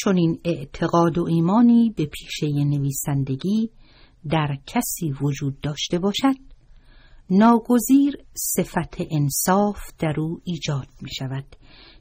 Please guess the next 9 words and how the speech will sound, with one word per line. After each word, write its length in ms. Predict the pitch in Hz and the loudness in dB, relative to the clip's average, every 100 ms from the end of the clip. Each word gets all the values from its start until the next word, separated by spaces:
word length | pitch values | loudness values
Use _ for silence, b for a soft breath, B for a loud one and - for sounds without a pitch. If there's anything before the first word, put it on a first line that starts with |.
| b | b
که 140 | - 165 | -4 -2
یکی 680 | 143 202 269 - 214 208 220 | 0 2 0 -2 -4 -4 -4
از 200 | - 156 - | -4 -4 -2
نتایج 760 | 151 143 - 143 135 131 - | -2 -2 -6 -6 -4 -6 -6
آن 320 | 131 160 226 240 _ b b b b b - | -4 2 2 2 _ b b b b b 0
در 180 | 190 220 - - | 2 2 0 -2
صورت 380 | 233 262 277 302 | 2 2 2 4
لزوم 680 | 262 247 - 175 175 170 - - | 6 4 2 0 0 -2 -6 -4
اقرار 580 | 170 151 - 156 185 196 | -4 -4 -4 -2 0 0